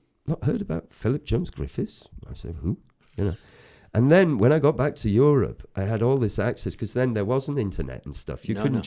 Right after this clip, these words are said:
Speaker 1: just, you
Speaker 2: No,
Speaker 1: know,
Speaker 2: no.
Speaker 1: Google stuff.
Speaker 2: Yeah.
Speaker 1: I found out about this guy. I was like, "Oh, wow."
Speaker 2: Yeah.
Speaker 1: So it took me a while,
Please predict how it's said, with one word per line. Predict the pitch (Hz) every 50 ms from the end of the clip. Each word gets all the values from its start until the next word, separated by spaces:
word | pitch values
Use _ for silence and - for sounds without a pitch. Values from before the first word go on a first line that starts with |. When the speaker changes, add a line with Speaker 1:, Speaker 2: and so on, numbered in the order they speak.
| 104
Speaker 1:
just, | 87 - - - -
you | 110
Speaker 2:
No, | - 107
Speaker 1:
know, | 101 92
Speaker 2:
no. | 110 104
Speaker 1:
Google | 87 78 73 71 71
stuff. | - - - 82 67 65 - - -
Speaker 2:
Yeah. | 113 113 101 - - - - - - _ _ _ -
Speaker 1:
I | -
found | - - 170 185 226 208
out | 180 185 190 -
about | 127 101 92 85 -
this | - - -
guy. | - 82 92
I |
was | 95 92
like, | 90 90 78 - -
"Oh, | 73 73 80 80 64 - -
wow." | 57 58 60 69 71 58 - _ _ _ _ _
Speaker 2:
Yeah. | - - - - - - -
Speaker 1:
So | _ - - 147 143 139 131 - - _ _ _ _ _ _ _ _ - - - - - -
it | - -
took | - - - -
me | 139
a | 131 117
while, | 110 117 135 135 131 127 113 101 95